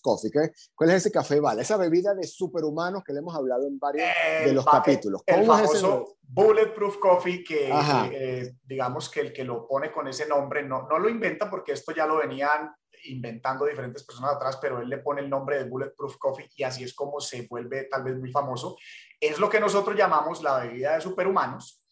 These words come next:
Speaker 1: Sí.
Speaker 2: eh, para nuestra comunidad latina, y haciéndole honor a, a, al nombre al que nos referimos a nuestra comunidad, es básicamente lo siguiente.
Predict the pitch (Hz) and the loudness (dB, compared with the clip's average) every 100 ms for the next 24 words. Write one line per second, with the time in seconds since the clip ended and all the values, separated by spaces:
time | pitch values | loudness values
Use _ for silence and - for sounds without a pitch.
0 | _ - 113 92 107 160 131 123 123 123 | _ -8 -4 -2 -2 -6 -8 -10 -12 -12
1 | 120 113 113 127 185 190 175 - - 117 | -12 -10 -2 0 0 0 -2 -4 -10 -10
2 | - 113 127 131 123 131 127 160 160 185 | -10 -8 -6 -4 -4 -2 4 6 6 2
3 | - 131 123 120 117 117 107 123 180 170 | 0 2 2 -2 -8 -10 -8 2 2 4
4 | 165 165 143 131 127 123 127 151 147 156 | 2 2 -2 -4 -6 -10 -6 -6 -6 -8
5 | 160 160 156 147 147 - - - _ 156 | -10 -4 0 2 0 -8 -20 -20 _ 0
6 | 160 143 165 160 170 135 117 147 135 113 | 2 4 4 4 -2 -2 -2 -4 -4 -6
7 | 120 - | -10 -12